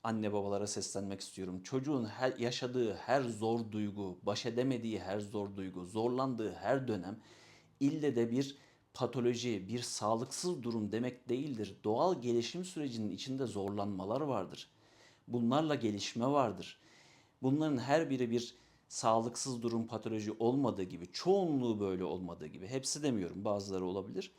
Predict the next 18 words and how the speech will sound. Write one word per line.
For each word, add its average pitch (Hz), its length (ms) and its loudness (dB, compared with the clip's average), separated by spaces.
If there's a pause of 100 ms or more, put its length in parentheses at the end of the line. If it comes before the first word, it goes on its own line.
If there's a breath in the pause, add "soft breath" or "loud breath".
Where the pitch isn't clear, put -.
(220 soft breath)
ama 123 220 -2
çoğunluğu 156 460 2
sağlıksız 131 600 2
bir 113 120 -6
durum 117 220 0
olmadığı 160 440 2
gibi 165 320 -4 (360 loud breath)
anne 139 360 6
babaların 156 480 4
suçu 185 720 -2
da 226 320 -2 (180)
hiç - 320 -2
değildir. - 600 -8 (800 soft breath)
Dolayısıyla 147 440 4
bir 185 140 0 (140)
bu 175 80 0
konuda 131 320 2
rahatlayalım. 107 680 2